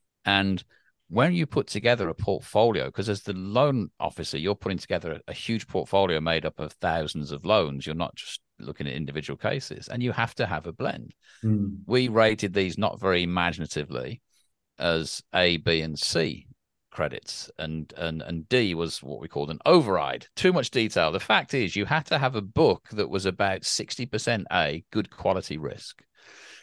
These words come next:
Speaker 1: That allowed you to take a few percent of B risk, where you had a, you knew you had a higher default risk, but it blended out. And then you could take a few of the, of the sportier chances that looked on paper not to be a great risk,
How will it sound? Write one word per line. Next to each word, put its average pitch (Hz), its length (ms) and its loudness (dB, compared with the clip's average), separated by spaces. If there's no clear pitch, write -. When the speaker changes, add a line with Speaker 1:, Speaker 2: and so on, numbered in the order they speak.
Speaker 1:
That 139 200 2
allowed 117 440 4
you 104 100 -2
to - 120 -8
take 95 520 0
a - 80 -16
few 120 260 -4
percent 107 520 0
of 87 280 -6
B 123 260 4
risk, 80 400 0
where 95 100 0
you 87 120 0
had 87 200 -4
a, 76 200 -6
you 151 140 -4
knew 214 160 0
you 180 100 0
had 120 140 0
a 92 40 0
higher 101 340 2
default 85 520 -2
risk, 65 240 -8
but 92 80 -8
it 67 180 -10
blended 92 520 0
out. 87 400 0
And 104 120 -2
then 139 280 0
you 110 140 -8
could 107 220 -6
take 113 260 2
a 104 60 -4
few 104 240 -2
of 95 180 -2
the, 90 300 2
of - 160 -12
the 85 80 -4
sportier 123 800 2
chances 80 640 -2
that 85 180 -6
looked 107 360 -2
on 92 160 -4
paper 110 420 2
not 87 220 -2
to 90 100 -8
be 85 200 0
a 78 40 -2
great 110 400 0
risk, 69 380 -6